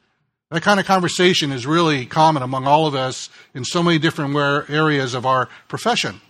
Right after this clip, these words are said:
Let's position ourselves so we have the least amount of exposure. We even do that in church. Pastoral leadership looks at a church situation, where we're gonna have the least amount of exposure, so in case something goes wrong,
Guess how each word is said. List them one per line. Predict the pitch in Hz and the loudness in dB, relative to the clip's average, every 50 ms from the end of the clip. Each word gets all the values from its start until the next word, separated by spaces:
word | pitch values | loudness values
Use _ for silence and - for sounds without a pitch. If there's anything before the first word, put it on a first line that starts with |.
| _ _ _ _ _ _ _ _ _ - | _ _ _ _ _ _ _ _ _ 0
Let's | 143 185 185 | 0 0 0
position | - - 175 135 202 214 - 226 220 | 0 -2 0 0 0 2 2 4 4
ourselves | 220 202 - - 190 190 190 190 165 | 4 4 4 2 2 4 4 2 0
so | - 170 160 | -2 -2 -2
we | 165 170 | 0 2
have | 170 156 147 | 2 2 0
the | 147 139 | 0 -2
least | 139 156 185 208 - - | 0 0 0 0 0 -2
amount | - 180 170 170 165 165 165 | -2 0 2 2 2 2 0
of | 151 | -2
exposure. | 147 - - - - 147 151 151 143 117 107 90 - - _ _ _ _ _ _ _ _ _ _ | -4 -6 -8 -6 -4 -2 -2 -2 -2 -4 -8 -12 -14 -18 _ _ _ _ _ _ _ _ _ _
We | 165 180 233 254 | -6 -4 -2 0
even | 240 233 220 208 | 0 2 2 2
do | 220 214 | 4 4
that | 208 208 202 | 4 4 4
in | 202 196 185 | 2 0 -2
church. | - - 262 269 - - - - - - - - _ _ _ _ _ _ _ _ _ | -2 -2 0 -2 -2 -2 -6 -12 -16 -16 -16 -18 _ _ _ _ _ _ _ _ _
Pastoral | 156 160 175 - - 180 170 | 0 2 2 2 0 -2 -2
leadership | 165 180 185 180 175 165 - 185 175 160 | 0 2 2 2 2 2 2 0 0 2
looks | 165 175 170 - - | 2 0 0 0 0
at | 175 160 | 0 0
a | 156 | 0
church | 160 - - 170 165 - | -2 -2 -2 -2 -2 -2
situation, | - 170 165 - 165 170 165 160 151 170 160 160 156 - - - - _ | -2 -2 -2 0 0 2 2 2 0 0 -2 -4 -6 -10 -16 -20 -10 _
where | 151 170 196 202 | 2 4 6 6
we're | 202 196 196 | 6 4 4
gonna | 180 180 180 170 | 2 2 2 2
have | 175 175 170 | 2 2 2
the | 165 151 | 2 0
least | 151 156 165 180 185 - - - | 0 2 2 2 0 0 -2 -2
amount | 170 165 165 160 156 | 0 2 2 2 2
of | 156 135 | 0 -2
exposure, | 120 - - - 160 160 160 160 143 143 127 | -6 -8 -6 -2 0 0 2 0 0 -4 -4
so | - 165 139 135 | -2 -2 -2 -2
in | 127 | -4
case | - - 170 165 160 - | -2 0 0 0 0 0
something | - 165 - - 147 | -4 -6 -6 -6 -6
goes | 139 147 143 135 123 | -4 -4 -4 -2 0
wrong, | 151 147 147 147 147 147 143 | 2 4 4 4 4 2 0